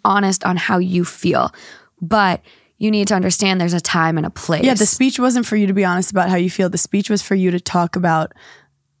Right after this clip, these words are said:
Speaker 2: like, and cele-, it was a celebration, to
Speaker 1: Yeah.
Speaker 2: celebrate two people's relationship. That is some wild behavior. And it just makes me wonder, like, has she done this ty-, type of stuff before? Like, this had to have been a pattern. You don't just one day start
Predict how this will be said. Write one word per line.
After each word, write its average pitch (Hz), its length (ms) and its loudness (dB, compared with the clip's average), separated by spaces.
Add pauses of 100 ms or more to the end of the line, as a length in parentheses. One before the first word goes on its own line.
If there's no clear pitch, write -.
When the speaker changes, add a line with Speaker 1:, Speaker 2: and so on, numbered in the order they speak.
(200)
Speaker 2:
like, 175 400 -2 (600)
and 180 160 2
cele-, 196 420 0
it 214 80 0
was 196 140 0
a 202 40 0
celebration, 175 920 0
to 185 80 -2
Speaker 1:
Yeah. 180 160 0
Speaker 2:
celebrate 190 640 0
two - 140 -4
people's 190 340 -2
relationship. 175 560 -2 (220)
That 262 160 4
is 427 120 2
some 330 360 4
wild 202 480 4
behavior. 220 720 2 (420)
And 240 460 2
it 262 80 2
just 294 180 2
makes 302 220 2
me 285 120 4
wonder, 220 420 2
like, 190 340 -2 (200)
has 233 180 0
she 262 220 2
done 208 280 2
this 214 120 0
ty-, 214 280 0
type 208 260 -2
of 202 80 0
stuff 190 240 0
before? 220 640 0
Like, 208 200 0
this 214 220 0
had 269 240 2
to 233 60 2
have 196 120 2
been 196 140 0
a 165 40 -2
pattern. 165 460 2
You 170 120 2
don't 185 120 2
just 180 180 -2
one 175 320 0
day 170 220 2
start - 640 0